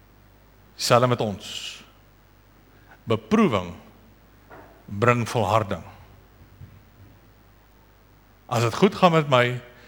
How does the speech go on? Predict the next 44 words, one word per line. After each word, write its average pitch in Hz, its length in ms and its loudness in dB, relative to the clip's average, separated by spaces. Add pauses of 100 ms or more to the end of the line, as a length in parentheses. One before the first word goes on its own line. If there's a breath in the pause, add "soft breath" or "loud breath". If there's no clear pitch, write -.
(140 soft breath)
leer 113 220 2
ek - 180 0
niks 113 260 -2
van 117 160 -4
volharding 95 500 -6
in 90 60 -8
my 95 100 -4
lewe 92 280 -10
nie. 107 180 -16 (1400 loud breath)
Nog 190 140 8
'n 233 80 6
ding 208 120 8
wat 165 160 6
ek 156 80 4
moet 147 160 2
weet, 127 520 0
dat 127 200 -4
geen 220 240 4
beproewing 117 580 4 (540 loud breath)
wat 131 160 2
ooit 196 220 6
oor 190 100 6
my 170 120 2
pad 127 260 4
kom, 123 200 0
is 110 100 0
bo 117 240 2
my 101 160 0
nie. 92 200 -12 (1120)
Korintiërs 135 440 4
drie, 139 240 2 (720 loud breath)
hy 117 100 -2
praat 131 260 4
hier 135 100 0
in 127 60 0
besonder 151 340 0
van 123 160 0
versoeking. 175 540 0
"Geen 175 200 4
versoeking 165 400 0
wat 131 160 4
'n 123 80 4
mens 131 640 -2
kan 117 220 0